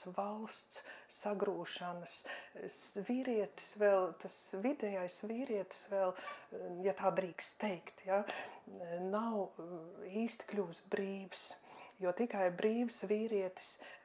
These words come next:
gribēs blakus sev brīvu sievieti, ja? Sasaistīts vīrietis gribēs sasaistīt sievieti. Un, un nenoliedzam, ja mēs, piemēram, paskatāmies, klasē, nu, skolā, piemēram, nu, kādā trešā, ceturtā, piektā, sestā klasē, kaut kādās meitenes ir aktīvākas un,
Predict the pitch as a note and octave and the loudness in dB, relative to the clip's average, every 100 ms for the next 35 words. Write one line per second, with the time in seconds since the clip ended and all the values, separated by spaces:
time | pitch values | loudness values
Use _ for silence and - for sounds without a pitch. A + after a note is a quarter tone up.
0 | F3+ F3 F#3 G3+ F3 - F#3+ G3 - - | -4 -2 4 4 4 0 -4 -4 -6 -4
1 | F3+ F3 - F3+ F3+ - - - - - | -4 -4 -4 -4 -4 -2 -2 -6 -14 -14
2 | F#3 - G3 G#3 G#3 A#3+ A#3+ G3 F#3 - | -16 -8 0 0 4 4 6 4 4 2
3 | F#3+ - A3+ B3+ G#3 - G#3+ G3 E3+ - | -2 2 2 6 6 6 2 4 0 -2
4 | F#3+ - F3+ D#3+ F3+ F3 - G#3 G3 E3 | -4 -4 -6 -6 -6 -2 2 2 2 0
5 | D#3+ - - - - - G3+ G3+ - A#3+ | -6 -8 -8 -6 -8 2 4 4 8 10
6 | E4 G#4+ C#4+ F4+ F4 A3 G#3 A3 C#4 - | 12 12 12 10 8 6 4 4 4 4
7 | C#4 A3+ G#3+ C4 - A3+ G#3 G3+ G3 F#3+ | 4 6 4 0 0 0 2 2 2 0
8 | - - G3+ G3 G3 F3+ E3+ - - F#3 | -2 2 2 2 -4 -8 -8 -10 -4 -2
9 | - - F3 - A#3+ A3+ - G#3 G3 E3 | 0 -2 -4 -2 0 0 0 0 0 -2
10 | - - F3+ F3 E3+ E3+ F3 - - - | -4 -6 -10 -8 -8 -8 -10 -12 -14 -14
11 | - F#3 G3+ G#3 G3 F3+ E3+ D#3+ E3 - | -6 -4 -2 -4 -4 -4 -2 -2 0 2
12 | G3+ F3+ - F#3+ - D#3+ - F#3 - D#3+ | 2 0 -4 -10 -8 -10 -6 -8 -4 -4
13 | G#3+ G#3 F#3 F#3+ A3+ - G3 C#4 C4+ E4+ | -4 -4 -6 -2 -4 -2 -2 -2 -2 -2
14 | C4 - C#4 F#4 C#4+ A#3+ - C4+ C4+ D#4 | 0 0 0 0 2 2 2 -2 0 -4
15 | F4 - F3+ E3+ E3 E3 E3 - - - | -6 -8 -6 -6 -6 -6 -8 -8 -6 -2
16 | G3 | -4